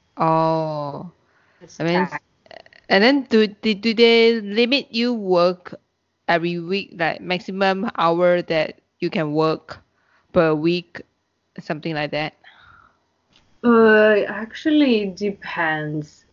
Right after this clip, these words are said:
Speaker 2: because I'm quite lazy, so I didn't work that much. So basically, when I was there, I work,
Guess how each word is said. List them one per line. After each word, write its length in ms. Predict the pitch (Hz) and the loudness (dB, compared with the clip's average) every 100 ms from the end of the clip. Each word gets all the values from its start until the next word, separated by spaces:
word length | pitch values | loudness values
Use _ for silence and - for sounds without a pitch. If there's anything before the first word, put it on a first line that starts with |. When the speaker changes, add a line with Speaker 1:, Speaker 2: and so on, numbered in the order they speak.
| _ | _
Speaker 2:
because 320 | 196 196 240 269 | -12 -2 0 2
I'm 260 | 330 330 | 4 4
quite 160 | 269 240 | 4 4
lazy, 600 | 214 185 185 190 202 196 | 4 4 0 -2 -6 -8
so 360 | - 185 180 180 | -6 -4 -2 -2
I 100 | 180 | -4
didn't 280 | 214 220 214 | -4 -2 -2
work 260 | 185 180 | -2 -2
that 180 | 175 160 | -4 -6
much. 680 | 170 160 160 196 - - - _ _ _ | -8 -8 -8 -6 -6 -8 -10 _ _ _
So 180 | - 208 | -6 0
basically, 540 | 202 214 247 240 240 226 | 2 2 0 0 2 4
when 140 | 220 | 4
I 60 | 226 | 2
was 280 | 226 226 | 2 -2
there, 360 | - 190 185 185 | -4 -2 0 -2
I 40 | |
work, 500 | 185 185 185 185 180 | -2 -2 0 -2 -6